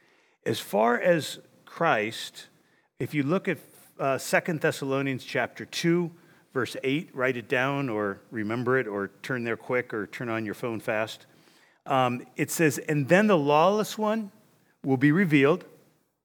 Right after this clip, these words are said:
That's the one who's opposing Jesus in the world,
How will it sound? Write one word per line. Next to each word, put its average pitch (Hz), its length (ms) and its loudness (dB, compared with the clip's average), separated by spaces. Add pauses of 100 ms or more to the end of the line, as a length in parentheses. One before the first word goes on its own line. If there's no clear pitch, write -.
(1500)
That's 123 260 -2
the 151 80 -4
one 147 240 0
who's 139 180 0
opposing 147 540 -2
Jesus 135 420 -6
in 160 100 -4
the 147 60 -2
world, 120 360 0